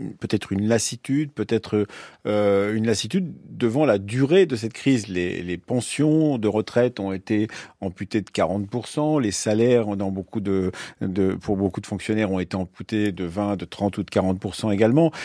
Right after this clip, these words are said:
et qu'au bout du compte, euh, ça fait une longue durée dans une carrière professionnelle que de commencer en deux mille dix, deux mille onze,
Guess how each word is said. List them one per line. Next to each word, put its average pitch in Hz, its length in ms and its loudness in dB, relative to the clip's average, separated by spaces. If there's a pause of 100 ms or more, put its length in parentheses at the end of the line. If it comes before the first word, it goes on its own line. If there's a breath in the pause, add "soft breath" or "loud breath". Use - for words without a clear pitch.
(180 loud breath)
et 120 100 6
qu'au 135 140 4
bout 139 140 8
du 131 120 4
compte, 185 340 6
euh, 110 640 8
ça - 260 0
fait 107 180 2
une 104 200 4
longue 131 260 8
durée 135 280 8
dans 147 140 4
une 110 200 2
carrière 107 340 6
professionnelle 113 680 2
que - 120 2
de 101 160 4
commencer 101 480 2
en 104 100 4
deux 98 120 6
mille 98 220 4
dix, 104 180 2
deux 98 100 2
mille 95 240 2
onze, 156 220 4